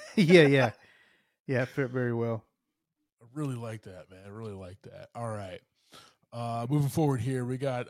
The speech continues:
Speaker 2: uh, we'll go right down the list according to, uh,
Speaker 1: Yeah.
Speaker 2: Wikipedia here. We got Tiffany Haddish as Harriet, a psychic. Talk to me, brother.
Speaker 1: <laughs>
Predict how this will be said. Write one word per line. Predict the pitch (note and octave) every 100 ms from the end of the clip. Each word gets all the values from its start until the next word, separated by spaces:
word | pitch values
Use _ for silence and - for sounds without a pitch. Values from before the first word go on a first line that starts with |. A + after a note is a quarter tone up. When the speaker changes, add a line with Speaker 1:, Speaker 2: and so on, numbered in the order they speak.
| -
Speaker 2:
uh, | D#3 B2 A#2+ G#2+
we'll | E3 G#3+
go | D#3+ C3+ - A#2+
right | D3 C3+
down | C3
the | C3
list | B2 C3+ B2 B2
according | - C3+ B2 B2
to, | - B2+
uh, | A#2
Speaker 1:
Yeah. | A2 C3+ A#2+
Speaker 2:
Wikipedia | B2 A2 A2
here. | G#2 A2
We | A#2+
got | B2+ -
Tiffany | E3+ D3+ C#3
Haddish | B2+ C#3+ B2+ -
as | A#2+ G#2+
Harriet, | - C#3+ C#3 C#3 C3 _ _ _ _
a | - G#2
psychic. | - - D3+ E3 G#2 G2
Talk | - C3+
to | -
me, | A#2
brother. | A#2+ B2+ A#2 D#3+ _
Speaker 1:
<laughs> | G#3 G3 F3 F#3+ G3 F3 F#3+